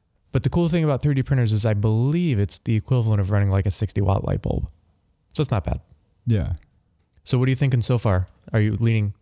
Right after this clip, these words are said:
Speaker 1: toward or against getting a printer?
Speaker 2: I don't know. It's just with the price, and then I, I worried that I would get that and I wouldn't utilize it the way I should. So I'd, I'd have to sit on it more, 'cause I know,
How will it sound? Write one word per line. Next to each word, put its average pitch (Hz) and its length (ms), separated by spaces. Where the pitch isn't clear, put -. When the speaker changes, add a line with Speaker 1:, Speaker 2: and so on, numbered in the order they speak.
Speaker 1:
toward 135 280
or 120 80
against 101 340
getting 92 220
a 82 40
printer? - 260
Speaker 2:
I 110 160
don't 92 120
know. 82 260
It's 113 200
just 113 220
with 117 140
the 107 60
price, 98 400
and 101 80
then 92 260
I, 101 280
I 120 140
worried 127 380
that 107 140
I 101 60
would 95 180
get 98 220
that 92 160
and 92 80
I 92 60
wouldn't 92 260
utilize 90 420
it 87 80
the 90 80
way 80 180
I 80 40
should. 82 380
So 85 440
I'd, 104 360
I'd 107 160
have 95 120
to 87 80
sit 92 220
on 87 140
it - 80
more, 85 380
'cause 104 100
I 110 120
know, 110 540